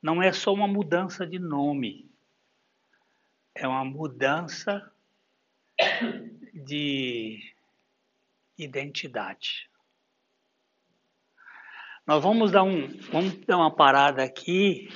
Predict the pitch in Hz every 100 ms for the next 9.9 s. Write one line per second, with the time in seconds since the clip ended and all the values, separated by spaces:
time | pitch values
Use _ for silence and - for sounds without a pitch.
0 | - - 156 151 170 147 135 143 160 147
1 | 139 165 170 - - 160 175 180 175 170
2 | 165 151 170 208 233 202 - 170 151 147
3 | 185 226 240 190 208 180 175 156 - -
4 | 180 208 - - 151 143 - - - -
5 | - 160 175 202 196 208 214 214 _ _
6 | _ _ _ _ _ _ 196 143 143 139
7 | 170 220 202 - 180 196 - - - 170
8 | 143 139 135 123 123 143 160 - 151 -
9 | - 139 156 196 - 147 123 - -